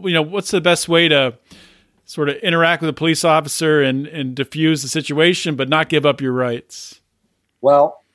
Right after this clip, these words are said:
Speaker 2: here's what I would do if I were stopped, 'cause I question it a lot of times. I, I don't quite have the traffic,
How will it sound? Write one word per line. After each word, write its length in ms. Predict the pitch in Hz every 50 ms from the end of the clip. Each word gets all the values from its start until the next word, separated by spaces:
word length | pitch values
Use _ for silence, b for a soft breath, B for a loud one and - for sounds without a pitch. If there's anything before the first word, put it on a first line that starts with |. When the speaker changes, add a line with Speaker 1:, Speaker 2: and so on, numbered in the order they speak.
| _ _ _ _ _ _ _ _ _ _ _ _ _ _ _ _ _ _ _ _
Speaker 2:
here's 320 | - 151 202 240 220 - -
what 140 | 156 175 175
I 140 | 180 185
would 200 | 175 156 127 107
do 180 | 98 117 110 104
if 120 | 101 -
I 80 | 127 127
were 140 | 113 - -
stopped, 360 | - - - 98 98 - -
'cause 140 | 117 98 123
I 80 | 120
question 460 | 117 - - 139 131 - - - 117 117
it 100 | 113 104
a 60 | 98
lot 240 | 101 104 104 101 95
of 80 | 92
times. 360 | - 101 92 85 82 78 -
I, 200 | 104 95 95 104 104 -
I 120 | 117 110 98
don't 300 | 101 120 113 113 - - _ _ _ _ _ _ _ _ _ _ _ _ _ _ -
quite 300 | - 135 120 117 - - _ _ _ _ _ _ -
have 160 | 113 117 110
the 80 | 104 95
traffic, 460 | - - 117 113 110 - - 117 104